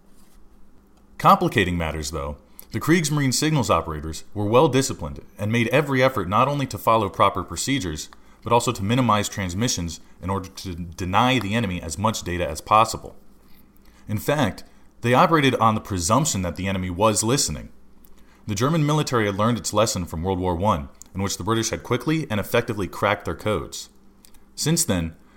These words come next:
the Germans not only strove for a secure cipher system, but also to crack British codes. Before the outbreak of the war, the German decryption service, B Dienst, already had the ability to decipher the naval code in real time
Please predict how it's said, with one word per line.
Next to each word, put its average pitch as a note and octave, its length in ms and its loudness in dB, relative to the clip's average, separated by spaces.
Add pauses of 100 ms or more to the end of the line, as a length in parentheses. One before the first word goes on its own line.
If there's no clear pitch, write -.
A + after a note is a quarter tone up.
the A2 100 -4
Germans D#3 340 2
not C#3+ 120 2
only C3+ 180 2
strove A2+ 380 0
for G#2+ 80 -2
a F#2 60 -2
secure G2 360 -4
cipher A2 360 0
system, D2+ 440 -6 (360)
but G#2+ 100 2
also B2+ 220 6
to G2 80 0
crack F#2 360 0
British A2+ 300 0
codes. - 480 -10 (720)
Before D3 280 2
the D#3 120 6
outbreak B2+ 320 6
of G#2 100 -4
the G2+ 80 0
war, F#2 440 2 (280)
the G2+ 80 -4
German B2 300 2
decryption A2 440 -2
service, F2 500 -4 (280)
B G2 180 -4
Dienst, F#2+ 520 -2 (380)
already A#2+ 400 6
had A#2+ 200 4
the G#2 100 0
ability G2+ 420 0
to F#2 120 -10
decipher G2 440 -2
the F2+ 100 -2
naval G2 320 -2
code E2 240 -4
in D#2+ 80 -4
real G#2+ 220 0
time F#2+ 420 0